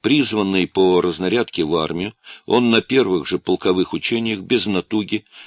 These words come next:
выбил норму международного мастера, Через год был включен в олимпийскую сборную,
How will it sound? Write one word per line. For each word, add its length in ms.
выбил 440
норму 440
международного 800
мастера, 500
Через 360
год 200
был 160
включен 680
в 100
олимпийскую 720
сборную, 560